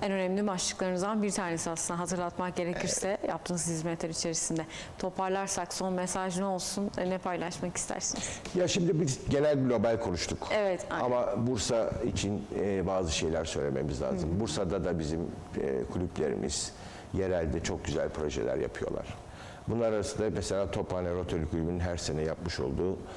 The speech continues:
Speaker 2: e, otomobilsiz gün veya bisikletle yaşam boyutunda sekiz yüz dokuz yüz bisikletlinin, e, Tophane'den başlayıp Mudanya'ya
Speaker 1: Hı hı.
Speaker 2: kadar gitmesi ve bir barış, e,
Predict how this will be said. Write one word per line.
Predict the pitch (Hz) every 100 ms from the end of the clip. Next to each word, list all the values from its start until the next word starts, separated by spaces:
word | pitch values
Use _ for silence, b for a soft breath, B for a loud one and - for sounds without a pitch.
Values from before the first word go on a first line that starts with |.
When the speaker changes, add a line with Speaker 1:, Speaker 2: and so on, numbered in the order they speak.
| B B - -
Speaker 2:
e, | 85 85 85 82 76 76 - - - - -
otomobilsiz | 98 101 95 90 87 80 92 87
gün | 78 87 85
veya | 78 82 82
bisikletle | - - - 85 73 78
yaşam | 78 76 76 80 76 73
boyutunda | 80 80 73 57 73 101 101 B B B - 110 - -
sekiz | 107 92 98
yüz | 85 87 78
dokuz | 87 104 90
yüz | 82 -
bisikletlinin, | - - 73 - - 87 104 - B B B -
e, | 87 90 87 87 80 76
Tophane'den | 110 95 104 101 98 92 80
başlayıp | 76 - 87 -
Mudanya'ya | 90 87 85 85 85
Speaker 1:
Hı | - 170 156 82
hı. | 82
Speaker 2:
kadar | 78 78 80
gitmesi | 76 - - 80 - 101 90 B B B -
ve | 90 95 - 87
bir | 95 85
barış, | 101 113 101 - 80 - - - - -
e, | -